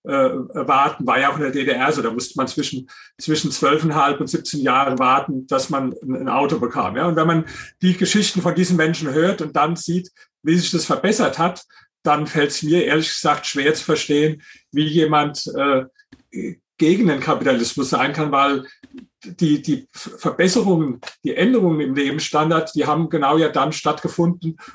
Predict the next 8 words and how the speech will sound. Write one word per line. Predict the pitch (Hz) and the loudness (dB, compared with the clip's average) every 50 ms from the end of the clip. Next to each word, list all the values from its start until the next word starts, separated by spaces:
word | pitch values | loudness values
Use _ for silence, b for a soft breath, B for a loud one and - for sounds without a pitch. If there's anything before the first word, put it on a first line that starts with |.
| B B - | B B 0
wo | 151 147 147 | 2 2 4
also | 147 139 143 - 156 147 143 139 - _ _ _ | 4 2 0 2 2 2 0 0 -2 _ _ _
private | - - 135 127 - - 170 - 170 131 | -4 -2 0 2 2 2 2 2 0 0
Eigentum | 139 139 147 151 - - 160 160 151 151 | 2 0 0 -2 -6 -4 -2 -2 -2 -2
eingeführt | - 147 156 151 156 160 156 - - 151 151 151 - - | -2 -2 0 0 0 -2 -4 0 0 0 0 0 0 0
wurde | 151 151 151 143 156 156 151 B B B B _ _ | 2 2 4 4 2 0 0 B B B B _ _
und, | - - 143 151 147 151 147 - - | -6 0 0 0 0 0 -6 -6 -6
äh, | - 92 92 92 - - 82 | -6 -4 -2 -2 -2 -2 -2